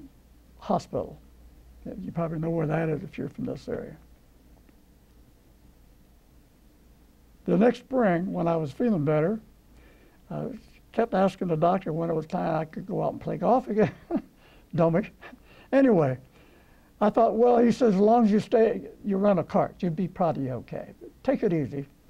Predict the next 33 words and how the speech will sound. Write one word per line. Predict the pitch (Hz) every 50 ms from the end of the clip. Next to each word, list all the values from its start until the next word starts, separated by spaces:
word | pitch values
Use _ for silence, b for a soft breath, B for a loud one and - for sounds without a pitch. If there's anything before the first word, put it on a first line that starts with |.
| b b b b b b b
So | _ 214 202
I | 220 226
did, | 190 196 190 190 208 208
and | 185 170 - - - -
call | - - 175 175 175
up | 190 - -
the | 226 -
pastor | - 202 170 156 135 - - 170 151
again. | 139 151 151 151 160 170 160
We | 165 160
went | 156 160 160 165 160 - _ _ _ _
to | - 170
the | 151
same | - - 175 180 190
golf | 185 175 151 147 - - -
course. | - - - - - - b b b b b b b b b
I | 190 196
really | 214 277 311 277 262
wanted | 240 220 208 208 202 190 175
to | 208
go | 180 196 190
in | 185 180
there | 180 170 160
and | 156 139 -
thank | - 240 254 247 -
those | - 147 135 131
people | - - 160 147 147 - 175 160 - _ b b b b b b
for | - 190 170
taking | - 240 226 - - 208 202 196
good | 214 208 160 151
care | - 262 262 262 262 190
of | 165 160
me | 156 160 156 170 190 214